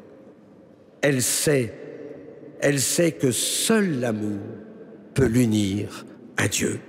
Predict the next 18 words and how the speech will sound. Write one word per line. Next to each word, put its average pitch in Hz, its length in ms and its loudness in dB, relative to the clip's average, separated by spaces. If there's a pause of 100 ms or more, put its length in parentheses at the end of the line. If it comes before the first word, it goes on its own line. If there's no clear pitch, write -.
(840)
Elle 160 160 6
redit 175 440 4
à 165 60 4
sa 175 160 2
façon 151 520 0 (520)
les 156 220 4
mots 185 340 4
de 139 160 2
Jésus 123 560 0 (760)
à 156 100 2
saint 196 280 4
Angèle 151 600 4 (220)
de 131 120 4
Foligno. « 131 680 2 (1600)
C'est - 240 2
moi 185 240 6
qui 196 160 2
viens 175 340 2